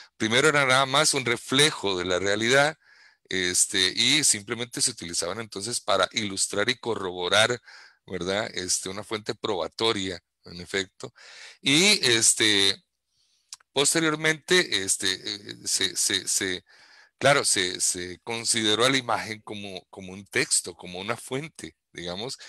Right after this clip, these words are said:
que puede utilizarse de la misma manera que un texto escrito, ¿verdad? Como pa-, para el análisis.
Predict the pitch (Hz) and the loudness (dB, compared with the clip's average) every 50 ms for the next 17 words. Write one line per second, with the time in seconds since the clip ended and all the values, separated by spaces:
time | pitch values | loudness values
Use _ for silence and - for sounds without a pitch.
0 | - - - - - 101 95 - - 104 107 110 - - 95 95 87 - 101 95 | -20 -20 -20 -10 -8 -8 -8 -4 -2 -2 -2 -2 -4 -6 -4 -2 0 2 4 4
1 | 98 104 - - - - - 101 101 90 85 87 98 113 123 131 131 120 110 104 | 4 4 2 0 0 -4 -4 -2 0 0 0 0 -2 -4 -4 -4 -4 -4 -4 -2
2 | 104 104 104 110 135 143 - - - - - _ _ - 104 104 98 - - 104 | 0 0 2 2 2 0 -2 -8 -18 -20 -20 _ _ -6 -6 -6 -4 0 0 0
3 | 98 - - - 95 87 - - - 147 156 156 139 - - 151 156 147 110 90 | 2 2 0 0 0 0 0 0 2 2 2 2 0 -2 -2 -2 -2 -2 -2 -2
4 | 90 98 110 131 - - 98 90 - _ _ _ 87 87 - - - 110 107 113 | -2 -2 -2 -2 -4 -8 -14 -14 -16 _ _ _ -8 -8 -8 0 4 4 6 6
5 | 131 127 113 90 90 101 113 123 120 107 95 82 - - 90 98 - - - | 6 6 4 4 4 4 4 4 2 2 -2 -4 -4 -6 -6 -8 -10 -12 -12